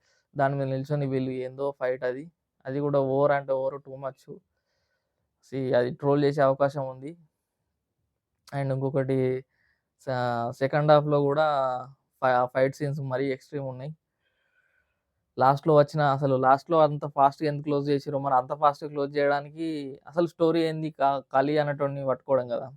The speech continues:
దాన్ని అంత ఫాస్ట్‌గా క్లోజ్ చేయాల్సిన అవసరం ఏముంది? ఆ కలి అనేటోడిని ఇంకా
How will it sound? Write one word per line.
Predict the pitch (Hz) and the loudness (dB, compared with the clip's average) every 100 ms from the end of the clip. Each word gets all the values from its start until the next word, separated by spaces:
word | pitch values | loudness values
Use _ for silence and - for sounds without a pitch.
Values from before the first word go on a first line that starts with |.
| _ _ _ _ _ - | _ _ _ _ _ -4
దాన్ని | 131 135 139 | 0 0 -2
అంత | 135 147 | -2 -2
ఫాస్ట్‌గా | 151 151 156 | -2 -2 -4
క్లోజ్ | 143 143 139 | 0 0 2
చేయాల్సిన | 143 139 147 | 2 0 -6
అవసరం | 135 - 135 | -10 -10 -10
ఏముంది? | 135 139 175 _ _ _ _ _ _ _ _ _ | -10 -12 -14 _ _ _ _ _ _ _ _ _
ఆ | 127 | 0
కలి | 139 147 151 175 | 4 6 6 6
అనేటోడిని | 165 165 165 165 165 165 | 4 2 4 6 6 0
ఇంకా | 165 | 4